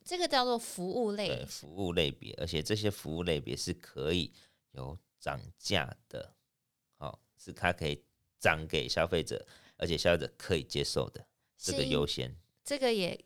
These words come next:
Speaker 1: 跟通膨涨价有关系吗？
Speaker 2: 有，因为当供需不平衡的时候，就是涨价。
Speaker 1: 完了，这又变成卖方市场，是不是？
Speaker 2: 对，没错。
Speaker 1: <laughs>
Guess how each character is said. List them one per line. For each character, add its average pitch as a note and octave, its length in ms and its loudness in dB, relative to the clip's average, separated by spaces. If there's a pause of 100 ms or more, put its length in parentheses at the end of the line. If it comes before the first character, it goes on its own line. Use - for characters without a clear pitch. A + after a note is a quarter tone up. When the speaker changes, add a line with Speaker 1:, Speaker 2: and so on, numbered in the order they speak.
Speaker 1:
跟 G#3 360 0
通 A3 200 0
膨 F#3+ 180 0
涨 E3 220 -4
价 F#3+ 100 -2
有 D#3+ 100 0
关 E3+ 220 -2
系 F3 180 -4
吗？ E3 280 -6 (340)
Speaker 2:
有， - 220 -6 (300)
因 F#2 160 -6
为 F#2+ 100 6
当 F2 420 4 (220)
供 F2+ 180 4
需 F2 280 0 (300)
不 G#2 80 -20
平 F#2 180 -4
衡 E2 120 4
的 D2 120 0
时 C#2+ 180 -2
候， B1+ 80 2
就 - 140 -6
是 C#2+ 120 -6
涨 - 220 -8
价。 - 180 -6 (420)
Speaker 1:
完 G#3+ 180 2
了， A#3+ 80 0
这 D4+ 140 0
又 D4 120 4
变 C4+ 200 0
成 F#3+ 160 -2
卖 G3+ 200 6
方 F3 220 -2
市 - 180 -2
场， - 240 -12
是 F#3 80 -16
不 A3 80 -4
是？ A3 80 2
Speaker 2:
对， - 600 12
没 - 100 8
错。 E2 340 10 (160)
Speaker 1:
<laughs> - 140 0